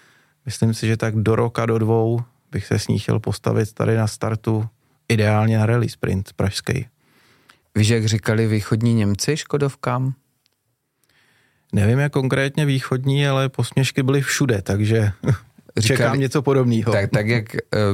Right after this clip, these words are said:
Speaker 2: oni, že jo, západní Němci, jako východní Němci říkají, že západní Němci mají B M W a Češi mají B M S. To bylo Bämisch und Mährisch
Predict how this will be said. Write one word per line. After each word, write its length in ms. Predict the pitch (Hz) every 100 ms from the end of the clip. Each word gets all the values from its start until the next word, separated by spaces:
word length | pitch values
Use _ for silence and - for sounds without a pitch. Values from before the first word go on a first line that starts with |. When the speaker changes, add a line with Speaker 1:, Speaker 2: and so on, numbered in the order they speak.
| 98 - -
Speaker 2:
oni, 340 | 110 110 110
že 100 | 104
jo, 300 | 104 92 87
západní 480 | 90 92 - 101 104
Němci, 540 | 101 101 - 117 107 - -
jako 400 | 98 95 - 98
východní 380 | 90 110 - 127
Němci 240 | 107 -
říkají, 240 | 110 110 107
že 40 |
západní 240 | 95 92 110
Němci 220 | 110 -
mají 160 | 127 123
B 180 | 104
M 100 | 104 104
W 280 | 85 95 175 _ _ _ -
a 20 |
Češi 280 | 110 98 -
mají 180 | 117 120
B 220 | 113 110
M 180 | 113 127
S. 360 | - 104 117 - - - - - _
To 120 | -
bylo 380 | 95 110 113 113 - - _ _ _ _ _ 311 - - _ _ _ _
Bämisch 580 | 107 107 110 120 139 - -
und 300 | 131 131 -
Mährisch 520 | 104 107 117 131